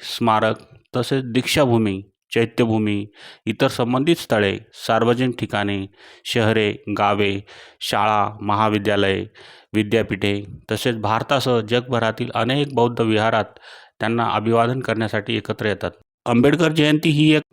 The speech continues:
प्रादेशिक सुट्टी नेहमीच चौदा एप्रिल रोजी पाळली जाते. आंध्र प्रदेश, बिहार, गोवा,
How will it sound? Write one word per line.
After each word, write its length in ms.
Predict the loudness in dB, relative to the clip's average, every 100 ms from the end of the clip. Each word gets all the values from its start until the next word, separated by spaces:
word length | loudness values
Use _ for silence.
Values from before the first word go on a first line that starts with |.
| _
प्रादेशिक 460 | 0 2 2 0 0
सुट्टी 340 | -2 -2 0
नेहमीच 380 | 2 2 0 0
चौदा 260 | 0 2 0
एप्रिल 260 | 0 -4
रोजी 260 | -2 -2 -2
पाळली 380 | -2 -2 -2 -4
जाते. 340 | -6 -4 -2
आंध्र 240 | 0 0
प्रदेश, 580 | 0 0 2 2 0 -8 -14 -8 -2
बिहार, 420 | 0 2 0 -2
गोवा, 480 | -2 2 2 2